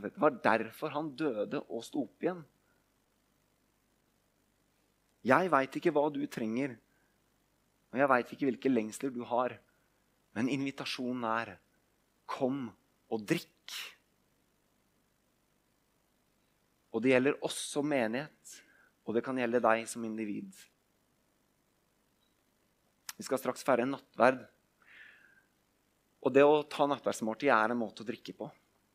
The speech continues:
Det vil bli mulighet etter nattverden, når du har tatt nattverden, å få komme fram.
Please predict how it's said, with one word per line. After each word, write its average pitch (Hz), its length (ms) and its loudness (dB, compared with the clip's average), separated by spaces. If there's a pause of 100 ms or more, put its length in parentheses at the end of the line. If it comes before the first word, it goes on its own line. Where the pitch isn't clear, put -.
(720)
Det 117 120 -8
vil 131 140 4
bli 151 140 4
mulighet 135 560 2 (100)
etter - 340 -2
nattverden, 117 440 -2
når 123 100 -6
du 120 80 -4
har - 80 -12
tatt - 220 -10
nattverden, 123 420 -4
å 123 80 -4
få 127 100 -10
komme 120 240 -4
fram. 170 360 2